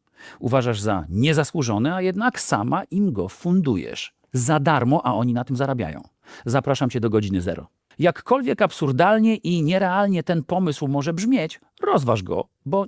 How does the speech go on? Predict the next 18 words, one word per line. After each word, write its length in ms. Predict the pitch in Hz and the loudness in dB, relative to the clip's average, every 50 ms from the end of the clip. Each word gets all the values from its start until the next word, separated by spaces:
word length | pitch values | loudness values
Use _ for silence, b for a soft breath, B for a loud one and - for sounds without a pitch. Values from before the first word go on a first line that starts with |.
| - | -4
nie 160 | - 190 226 226 | -4 -2 0 0
masz 160 | 185 139 113 | 0 -2 -2
dziś, 300 | 101 104 110 104 - - | -4 -4 -6 -4 -2 -2
moim 240 | 120 127 123 123 113 | 0 0 0 0 0
zdaniem, 340 | 110 127 123 131 131 127 127 B B B | 0 0 0 0 0 0 -2 B B B
realnego 460 | - 135 156 139 127 123 143 139 123 123 | 2 2 4 4 4 2 2 2 0 -2
forum 360 | - - 135 135 147 151 135 | 0 2 2 2 4 2 0
poza 240 | 135 127 113 123 110 | -2 -2 -2 -2 0
własnymi 460 | 107 127 117 - 131 139 139 131 113 - | 0 0 0 0 -2 -2 -2 -2 -2 0
mediami 460 | 131 143 120 123 165 165 160 139 113 | 2 2 2 2 2 2 2 2 0
społecznościowymi, 800 | - - 117 104 104 - 117 107 - - 98 107 113 131 143 B B B B B - | -2 -2 -2 -2 -2 -2 -4 -6 -6 -6 -4 -4 -4 -4 -4 B B B B B -18
w 100 | - - | -18 -8
którym 280 | - - 151 147 135 B B B - | -2 0 0 2 0 B B B 0
mogłabyś 580 | 131 135 143 156 156 156 165 165 147 139 131 | 2 4 4 4 4 4 4 2 2 0 -4
w 160 | - - - - | -6 -8 -10 -2
pełni, 440 | - 175 147 135 131 135 143 160 | 2 4 4 4 4 2 0 -2
bez 260 | 139 117 107 160 143 143 | 0 2 2 2 2 2
ograniczeń 540 | 143 131 127 120 120 123 117 - 131 127 | 2 2 2 2 0 0 0 -2 -4 -4